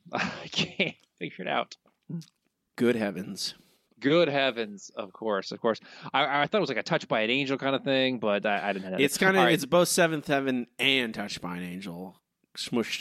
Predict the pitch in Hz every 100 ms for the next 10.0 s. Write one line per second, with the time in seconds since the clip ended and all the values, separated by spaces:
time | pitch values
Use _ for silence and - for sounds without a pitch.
0 | 113 101 117 101 98 101 101 110 101 101
1 | 107 98 95 95 107 85 98 _ _ _
2 | _ 107 104 104 _ _ _ - _ _
3 | _ _ _ - 196 180 262 180 - _
4 | _ - - - 123 120 113 110 107 165
5 | - 156 170 143 131 135 131 127 - 107
6 | 95 - _ - 104 104 113 110 110 117
7 | 104 95 104 98 95 - - - - -
8 | - - - _ _ _ - 202 294 208
9 | 202 160 - 135 220 175 208 240 202 180